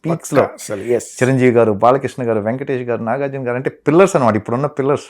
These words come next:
Speaker 1: ఫోర్ పిల్లర్స్ అందరూ కూడా ప్రైమ్ టైమ్ చూసాం మేము, మా
Speaker 2: ప్రైమ్
Speaker 1: జనరేషన్.
Speaker 2: టైమ్. ఎస్, ఎస్. మరి ఘరానా మొగుడు అంటే మరి
Speaker 1: ఆ,
Speaker 2: ఇంకేంటి?
Speaker 1: అదేనండి, ఘరానా మొగుడు, అ-, అదే టైమ్ కదండి.
Speaker 2: మ్మ్. అవును, నైంటీ టూ
Speaker 1: ఇవన్నీ
Speaker 2: అంటే.
Speaker 1: అందరు,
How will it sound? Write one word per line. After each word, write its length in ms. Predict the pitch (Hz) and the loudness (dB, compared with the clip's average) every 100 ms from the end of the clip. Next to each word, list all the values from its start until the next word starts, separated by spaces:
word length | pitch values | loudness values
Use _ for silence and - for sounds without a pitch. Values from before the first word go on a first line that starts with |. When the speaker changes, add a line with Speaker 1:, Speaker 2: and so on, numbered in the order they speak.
| - | -4
Speaker 1:
ఫోర్ 140 | 127 | -2
పిల్లర్స్ 360 | 131 135 139 - | -2 -4 -6 -6
అందరూ 260 | 120 127 135 | -6 -6 -4
కూడా 220 | 131 139 | -4 -4
ప్రైమ్ 520 | - _ - 139 190 | -6 _ 0 2 4
టైమ్ 240 | 202 185 | 4 4
చూసాం 220 | 117 104 92 | 4 -2 -4
మేము, 480 | 78 _ _ - | -6 _ _ -6
మా 80 | 120 | 2
Speaker 2:
ప్రైమ్ 80 | 110 | 4
Speaker 1:
జనరేషన్. 360 | 110 107 - - | 4 0 -4 -14
Speaker 2:
టైమ్. 260 | - 113 | -8 -6
ఎస్, 480 | 110 - - 214 123 | -4 -2 2 2 2
ఎస్. 200 | 107 - | -8 -6
మరి 140 | 123 | -4
ఘరానా 280 | 127 117 170 | -2 0 4
మొగుడు 220 | 190 196 | 6 8
అంటే 200 | 196 190 | 8 6
మరి 200 | 202 190 | 4 6
Speaker 1:
ఆ, 80 | 180 | 8
Speaker 2:
ఇంకేంటి? 240 | 262 302 269 | 8 6 2
Speaker 1:
అదేనండి, 280 | 226 123 | -2 -2
ఘరానా 240 | 113 131 139 | 4 6 6
మొగుడు, 600 | 135 127 127 127 123 110 | 4 2 4 4 2 0
అ-, 280 | 95 107 92 | -2 0 0
అదే 200 | 113 208 | 2 4
టైమ్ 260 | 214 180 | 4 4
కదండి. 320 | 123 104 113 151 | 2 0 -4 -4
Speaker 2:
మ్మ్. 500 | 143 143 101 _ - | -2 -2 -4 _ -6
అవును, 200 | 139 127 | -4 -4
నైంటీ 280 | 113 127 120 | -6 -8 -6
టూ 60 | 110 | -2
Speaker 1:
ఇవన్నీ 260 | 131 123 | 0 2
Speaker 2:
అంటే. 120 | 123 131 | 2 4
Speaker 1:
అందరు, 200 | 165 | 4